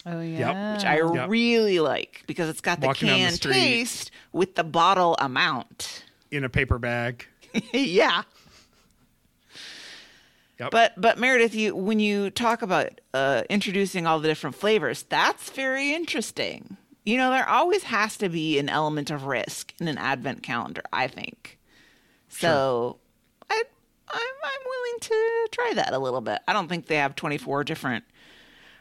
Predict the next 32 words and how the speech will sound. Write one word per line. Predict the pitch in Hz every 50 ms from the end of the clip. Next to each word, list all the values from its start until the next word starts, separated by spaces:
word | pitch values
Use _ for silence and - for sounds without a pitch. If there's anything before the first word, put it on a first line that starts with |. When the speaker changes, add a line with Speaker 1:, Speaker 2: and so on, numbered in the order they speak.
| _
Speaker 3:
flavors. | - - - - 180 208 285 370 233 185 160 160 190 185
Maybe, | 208 214 214 220 247 233 226 214
like, | 196 196 180 185 - 214 -
remember | - 190 202 202 196 220 208
there | 180 190 175
was, | 165 180 180 175 165 156
um, | 175 165 151 139 131 131 127 135 175 180 - _ _ - - _ _ _ -
there | 180 185
was | 170 175 160 170
lemon | 160 156 170 170 190 202 202 190 185
Diet | 180 160 151 147 135 123 117
Coke | - 160 143 127 110 -
for | - 160 143
a | 131
while, | 127 127 123 123 127
which | 135 147 -
was | 151 139 135 127
bad | 120 135 - 120 117 85 82 92 110 143 135
because | 156 120 - 156 147
Speaker 2:
Mm-hmm. | 117
Speaker 3:
it | -
tasted | - 185 147 156 - - 110 127
like | 127 113 -
Pledge. | - - 143 131 104 80 127 - - - - - _
Speaker 1:
Yes, | - 190 190 196 190 170 - - - - - - - - - - -
I | 180 156
Speaker 3:
And | 156 175
Speaker 1:
do | 175
Speaker 3:
there | 180 175 175 165
Speaker 1:
remember | 160 160 151
Speaker 3:
was, | 165 170 165 160 165
Speaker 1:
that. | - - -